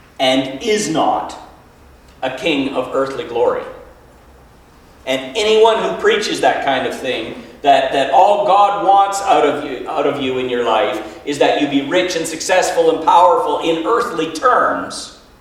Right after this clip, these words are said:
those people are perverting the most basic premise of the gospel message.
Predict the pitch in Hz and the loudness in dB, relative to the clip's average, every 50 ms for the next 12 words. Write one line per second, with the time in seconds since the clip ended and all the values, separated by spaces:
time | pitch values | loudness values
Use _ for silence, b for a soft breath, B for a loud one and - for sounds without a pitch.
0 | _ - _ _ _ _ _ _ _ _ _ _ _ _ _ _ _ _ _ - | _ -20 _ _ _ _ _ _ _ _ _ _ _ _ _ _ _ _ _ -20
1 | _ _ _ _ _ _ _ - 180 220 262 254 254 - 214 202 185 - - 147 | _ _ _ _ _ _ _ 0 0 2 2 0 -4 -6 -8 -8 -8 -6 -4 0
2 | 151 151 175 - - - - - - - - - - _ _ - - - - - | 0 2 0 0 -2 -6 -10 -14 -16 -20 -20 -20 -20 _ _ -20 -20 -12 0 2
3 | 160 151 156 151 156 156 165 156 147 147 160 180 175 180 170 160 147 139 107 - | 2 4 4 2 0 0 0 0 0 0 0 0 0 0 -2 -6 -6 -8 -8 -8
4 | 123 123 139 139 139 - - - - - 160 170 190 - - - - - - 170 | -6 -4 -4 -4 -4 -6 -8 -12 -8 -4 -4 -2 -2 -2 -4 -6 -8 -6 -2 0
5 | 170 - - - - - - - - - - - - - - _ _ _ _ _ | 0 0 0 -2 -6 -8 -10 -12 -14 -18 -20 -20 -20 -20 -20 _ _ _ _ _
6 | _ _ _ _ _ _ _ _ _ _ - - - _ _ - - - - 139 | _ _ _ _ _ _ _ _ _ _ -20 -20 -20 _ _ -12 -12 -10 -10 -8
7 | - 185 - - - - - - - 104 101 - 208 - - - - - | -4 0 0 0 0 -2 -4 -6 -6 -6 -6 -6 -8 -8 -12 -14 -16 -20